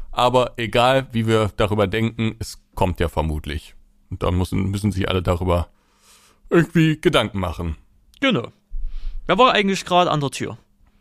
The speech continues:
Speaker 1: Das war mein Nachbar. Ich
Speaker 2: Ah.
Speaker 1: hab nämlich, ähm, heute per Express was geschickt bekommen, aber ich war einmal kurz nicht da.
Speaker 2: Ah.
Speaker 1: Und da kam's, glaub ich.
Speaker 2: Ein Gruß an den Nachbarn.
Speaker 1: Ja.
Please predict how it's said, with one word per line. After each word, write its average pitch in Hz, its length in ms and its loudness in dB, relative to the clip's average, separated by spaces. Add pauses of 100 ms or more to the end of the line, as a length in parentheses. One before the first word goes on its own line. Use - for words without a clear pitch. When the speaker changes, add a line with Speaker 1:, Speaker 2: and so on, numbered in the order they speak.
(840)
Speaker 1:
Das 135 220 2
war 170 100 6
mein 160 140 4
Nachbar. 98 400 2 (320)
Ich 110 140 -4
Speaker 2:
Ah. - 60 4
Speaker 1:
hab 160 160 0
nämlich, 131 540 0 (120)
ähm, 117 640 2
heute 120 380 2
per 107 560 0
Express - 420 -2
was - 220 -4
geschickt - 300 -8
bekommen, 98 320 0
aber 104 140 0
ich 95 100 -2
war 98 120 2
einmal 101 160 0
kurz - 240 -6
nicht - 220 -6
da. 82 280 0 (280)
Speaker 2:
Ah. 107 1040 -10
Speaker 1:
Und 90 200 0
da 87 80 4
kam's, 85 320 0
glaub 80 240 -2
ich. - 180 -16 (840)
Speaker 2:
Ein 139 260 0
Gruß 143 280 -2
an 127 120 -2
den 120 120 -4
Nachbarn. - 340 -12 (1000)
Speaker 1:
Ja. 85 140 0